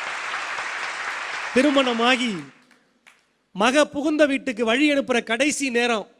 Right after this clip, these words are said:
அம்மா ஒரு தடவைக்கு ஒன்பது தடவை ஓடி வந்து ஓடி வந்து மக காதுல மெல்லமா சொல்லுவா, "ஏம்மா நகை பத்திரமா, எடுத்துட்டு போற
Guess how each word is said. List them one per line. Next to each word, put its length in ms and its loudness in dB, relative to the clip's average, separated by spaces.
அம்மா 180 2
ஒரு 160 4
தடவைக்கு 360 2
ஒன்பது 360 4
தடவை 260 4
ஓடி 200 8
வந்து 180 0
ஓடி 260 6
வந்து 240 2
மக 180 6
காதுல 300 6
மெல்லமா 360 4
சொல்லுவா, 260 2
"ஏம்மா 200 2
நகை 320 0
பத்திரமா, 420 0
எடுத்துட்டு 300 2
போற 140 4